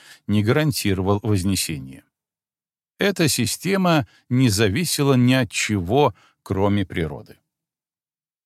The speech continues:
Глава пантеона не мог по своему желанию сделать кого-то небожителем. Когда освобождалось место, природа сама выбирала нового.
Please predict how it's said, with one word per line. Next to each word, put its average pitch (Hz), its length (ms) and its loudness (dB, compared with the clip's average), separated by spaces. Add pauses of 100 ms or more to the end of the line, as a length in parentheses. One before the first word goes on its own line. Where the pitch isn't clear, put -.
(160)
Глава 117 520 4
пантеона 165 800 2
не 127 240 4
мог 156 480 2 (100)
по 107 120 2
своему 120 380 2
желанию 120 640 2 (260)
сделать 107 680 0
кого-то 110 640 0
небожителем. 101 760 -2 (840)
Когда 98 680 0
освобождалось 117 800 0
место, 156 640 0
природа 180 560 0
сама 107 560 2
выбирала 92 540 -2
нового. 69 480 -12